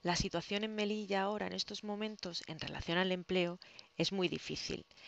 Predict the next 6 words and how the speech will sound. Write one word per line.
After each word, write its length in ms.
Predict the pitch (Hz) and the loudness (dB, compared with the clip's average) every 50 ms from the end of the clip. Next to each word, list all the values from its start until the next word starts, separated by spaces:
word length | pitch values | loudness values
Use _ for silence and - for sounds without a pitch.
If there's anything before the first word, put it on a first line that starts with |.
| - - - | -18 -6 0
Las 160 | - 180 180 | 2 2 2
personas 420 | - - 220 - 254 262 294 285 262 | 2 2 0 0 0 0 -2 -2 0
mayores, 520 | 254 247 240 240 254 247 226 226 233 - - | 0 0 2 2 2 2 2 0 -4 -6 -8
afortunadamente, 960 | - - - - - - - 151 147 147 151 165 185 185 175 190 196 - 214 | -8 -6 -6 -6 -6 -4 -4 -2 0 2 2 2 4 2 2 0 0 0 -2
tienen 360 | - - 143 147 151 170 185 | -2 -2 -2 -2 -2 0 0
empleo, 500 | 175 147 139 - - 160 175 170 147 143 | 0 -2 -2 -2 2 2 2 2 2 -2